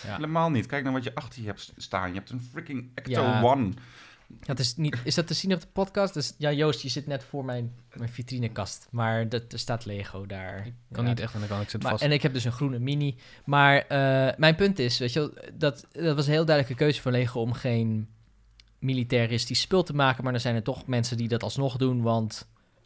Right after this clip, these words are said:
Speaker 3: dat vinden ze cool. Ja, oké.
Speaker 1: Je weet de regel, hè? Tragedy plus time equals comedy.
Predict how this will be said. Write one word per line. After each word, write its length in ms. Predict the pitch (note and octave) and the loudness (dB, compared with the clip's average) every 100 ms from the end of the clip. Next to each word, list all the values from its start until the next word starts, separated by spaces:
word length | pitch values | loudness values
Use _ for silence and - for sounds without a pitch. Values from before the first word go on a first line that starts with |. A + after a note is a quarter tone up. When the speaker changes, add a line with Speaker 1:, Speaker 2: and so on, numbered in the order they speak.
| _ _ _ | _ _ _
Speaker 3:
dat 200 | - G#2+ | -6 -4
vinden 200 | A2+ G2+ | -4 -4
ze 140 | G2 G2+ | -6 -8
cool. 360 | - G#2+ - - | -4 -4 -4 -12
Ja, 280 | - G#2+ - _ - | -12 -10 -12 _ -20
oké. 340 | - - G2+ F#2+ _ | -18 -10 -8 -8 _
Speaker 1:
Je 100 | - | -4
weet 160 | B2 A#2+ | 0 0
de 60 | A#2 | 0
regel, 320 | A2+ G2 G#2+ | 0 0 -2
hè? 120 | A2 | -2
Tragedy 680 | A#2 C3+ C3 A#2+ A#2 A#2+ A#2 - - | 2 2 2 0 0 -2 -4 -12 -6
plus 340 | A2+ G#2+ - | -4 -4 -6
time 420 | - A2 G#2 G#2 G2+ | -4 -4 -2 -4 -4
equals 500 | G#2+ - G2+ G2+ - | -6 -6 -8 -10 -14
comedy. 500 | - G#2 F#2+ F#2 F#2+ | -8 -6 -6 -8 -10